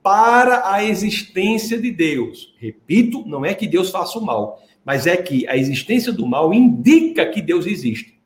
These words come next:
Porque o mal objetivo pressupõe o bem objetivo. Este,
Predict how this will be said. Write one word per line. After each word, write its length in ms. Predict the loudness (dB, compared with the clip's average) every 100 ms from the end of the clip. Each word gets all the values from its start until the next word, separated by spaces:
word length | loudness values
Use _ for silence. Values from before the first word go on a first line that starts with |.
| 0
Porque 800 | 2 2 0 2 2 0 -8 -18 _ _ _ _ _ _ _ _ -8
o 120 | -4 -4
mal 680 | -4 -4 -2 0 0 0
objetivo 1040 | -4 -6 -4 -2 -2 -4 -8 -8 -8 -12 -8
pressupõe 1120 | -6 -6 -8 -14 -14 -8 -6 -4 -6 -10 -16 _
o 140 | -6 -6
bem 440 | -6 -4 -2 0
objetivo. 800 | -2 -4 -4 -4 -6 -8 -10 -10 _ _ _ _ _ _ _ _ _ _ _ _ _ _ _ _ _ _ _
Este, 720 | 4 6 4 2 -2 -4 -4